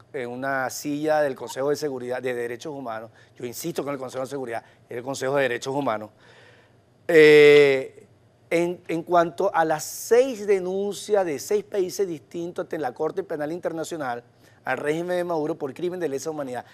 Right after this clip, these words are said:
¿tiene algún impacto? ¿Pudiera frenar esto, pues, esas denuncias?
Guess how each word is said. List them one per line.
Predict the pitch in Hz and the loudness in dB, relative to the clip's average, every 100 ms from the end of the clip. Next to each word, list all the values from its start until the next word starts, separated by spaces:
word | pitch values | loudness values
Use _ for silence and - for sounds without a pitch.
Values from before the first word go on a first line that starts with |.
| - _ | -20 _
¿tiene | 160 185 | -2 0
algún | 196 175 175 | 2 0 -2
impacto? | 143 185 196 202 | 0 2 2 0
¿Pudiera | 180 185 190 202 220 214 | 0 0 2 4 4 4
frenar | 175 156 165 | -2 -2 -2
esto, | 185 175 196 185 - - _ - | -2 -4 -4 -4 -8 -20 _ -6
pues, | 143 | -4
esas | 156 170 170 | -2 -2 -4
denuncias? | 170 208 226 247 208 - | -2 -4 -6 -6 -8 -10